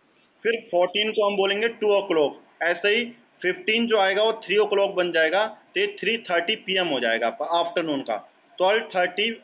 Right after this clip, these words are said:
आवर्स का मीन्स हो गया थ्री थर्टी पी एम, क्योंकि ट्वेल्व तक का, twelve, twelve o'clock तक आपका नून हो गया, noon के बाद thirteen means होता है वन o'clock, फिर fourteen means होगा टू o'clock,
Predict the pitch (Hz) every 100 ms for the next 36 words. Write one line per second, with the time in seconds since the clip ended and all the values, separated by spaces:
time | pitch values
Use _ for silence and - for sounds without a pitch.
0 | 165 170 170 180 180 175 160 156 190 233
1 | - _ _ - 175 214 240 240 _ -
2 | 160 156 185 254 240 - 185 139 101 -
3 | _ _ _ _ _ 175 196 226 196 196
4 | 208 220 214 220 214 170 - 175 208 214
5 | _ _ _ - 180 208 220 220 196 185
6 | 180 180 185 185 175 175 190 185 185 -
7 | _ 151 156 180 196 160 147 160 185 -
8 | _ - 151 190 190 190 202 202 147 147
9 | 156 196 196 202 180 160 180 180 170 165
10 | 160 156 202 - _ _ _ - 196 -
11 | 151 151 180 202 202 202 175 165 180 -
12 | - _ _ 185 190 180 160 165